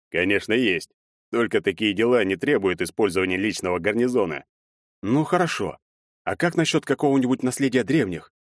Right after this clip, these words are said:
В этом мире же есть спрятанные сокровища. Говорить ему о тех руинах и моей встрече со странной совой не хотелось, но намекнуть можно.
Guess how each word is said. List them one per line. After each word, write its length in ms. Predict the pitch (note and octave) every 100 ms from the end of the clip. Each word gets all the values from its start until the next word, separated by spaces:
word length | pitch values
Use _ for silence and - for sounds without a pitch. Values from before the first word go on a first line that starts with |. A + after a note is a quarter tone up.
| _ _
В 40 | G2
этом 220 | G#2 A#2
мире 260 | C3 B2+ A#2
же 140 | G#2
есть 340 | A#2 F#3 -
спрятанные 420 | - D3 G#2+ G#2 G2+
сокровища. 580 | C#3 E3 G2+ E2 D2 - _ _ _ _ _ _
Говорить 480 | D#2+ F#2 F#2+ G2+ E2+
ему 200 | G2+ F#2
о 60 |
тех 220 | F2 F#2 -
руинах 540 | G#2 C#3 G#2+ C2+ - _ _ -
и 80 | D#3
моей 220 | D3+ C#3
встрече 400 | - C3+ B2+ G#2
со 120 | G2
странной 380 | - F#2+ F#2+ F2
совой 360 | G#2+ A#2 C3+
не 100 | A2+
хотелось, 600 | A#2 C#3+ - G#2 D2 C2+ _ _ _ -
но 220 | F#2 F#2+
намекнуть 500 | F#2+ G2 - A#2+ C3
можно. 440 | E3+ C#3 D#2+ C#2+